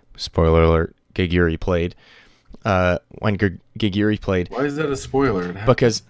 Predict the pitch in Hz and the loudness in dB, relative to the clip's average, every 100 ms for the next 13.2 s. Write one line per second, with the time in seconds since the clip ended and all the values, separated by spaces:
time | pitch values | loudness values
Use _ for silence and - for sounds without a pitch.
0 | - - - 113 85 - - - - 175 | -20 -20 -6 -4 -4 -4 -2 2 8 6
1 | - - - - - - 113 131 131 127 | 6 -8 -16 -14 -8 -2 2 4 6 6
2 | 147 117 101 95 87 - - 101 92 98 | 8 6 6 4 0 -2 -4 -2 0 2
3 | 107 127 - - - - 104 - 123 139 | 0 -2 -12 -8 -2 0 2 6 8 10
4 | 160 98 - 98 90 101 - - - - | 10 6 2 -2 0 -4 -8 -18 -12 0
5 | 110 101 98 - _ _ _ _ 123 117 | 2 4 2 -2 _ _ _ _ -6 -6
6 | - 135 135 - 127 120 107 92 101 - | -4 -4 -2 -2 0 0 0 0 0 -2
7 | - - - 98 101 98 98 - _ _ | -8 -8 2 2 4 2 0 -4 _ _
8 | _ _ _ - 117 104 101 98 95 98 | _ _ _ -4 -4 0 0 0 0 0
9 | 95 101 98 110 - 135 139 135 139 139 | 0 0 2 0 2 4 4 4 0 2
10 | 123 107 127 139 131 131 131 123 117 - | 2 2 4 4 4 2 2 2 0 2
11 | 117 120 131 117 120 104 104 120 127 95 | 4 4 2 2 0 4 8 10 8 8
12 | 80 73 - - 95 90 92 95 92 92 | 4 2 -2 -2 -2 -2 -6 -4 -4 -2
13 | 87 87 | -2 -4